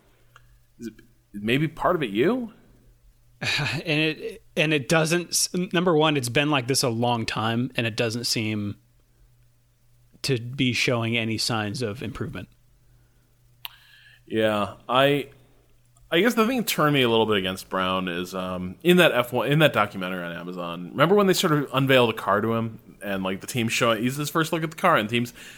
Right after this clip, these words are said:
Speaker 1: genuinely excited about, like, "Hey, the boss is gonna look at the car."
Speaker 2: Yeah.
Speaker 1: And he's just kind of an asshole about the entire thing. He just starts complaining about, like, how it looks and how it's gonna be tough to sell sponsorship 'cause of the paint job and this needs to be changed. And, like,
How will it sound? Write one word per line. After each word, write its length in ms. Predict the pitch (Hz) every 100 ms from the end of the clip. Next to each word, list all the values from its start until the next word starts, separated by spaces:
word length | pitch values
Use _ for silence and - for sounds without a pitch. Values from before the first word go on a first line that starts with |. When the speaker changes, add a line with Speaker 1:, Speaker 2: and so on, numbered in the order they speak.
| - _ 143
Speaker 1:
genuinely 640 | 127 139 131 143 135 120
excited 440 | 113 - 107 110 101
about, 280 | 95 98 87
like, 220 | 92 92
"Hey, 200 | - 127
the 80 | 107
boss 260 | 95 98 -
is 60 |
gonna 160 | 101 92
look 120 | 87
at 80 | 87
the 40 |
car." 340 | - 87 60 - _ _ _ -
Speaker 2:
Yeah. 220 | 139 110 - -
Speaker 1:
And 80 | 175
he's 120 | 175
just 120 | 277
kind 220 | - 381
of 80 | 147
an 60 | -
asshole 500 | 147 220 - 113 85
about 240 | 80 82
the 100 | 80
entire 380 | 71 78 69 76
thing. 240 | - -
He 60 | 98
just 140 | 117
starts 200 | - 135
complaining 500 | - 143 - 117 123
about, 100 | 120
like, 120 | 107 104
how 180 | 107
it 100 | 101
looks 440 | 95 104 104 - -
and 120 | 101
how 100 | 104
it's 100 | 95
gonna 120 | 107
be 40 | -
tough 200 | 104 -
to 80 |
sell 160 | - 98
sponsorship 640 | - 101 95 - 107 -
'cause 160 | - 95
of 40 |
the 60 | 82
paint 280 | - 113 107
job 320 | 104 95 95
and 140 | 85 101
this 160 | 113
needs 140 | 110 101
to 60 |
be 60 | 101
changed. 480 | - 104 98 95 - - - - - - -
And, 180 | 143 147
like, 360 | 151 147 -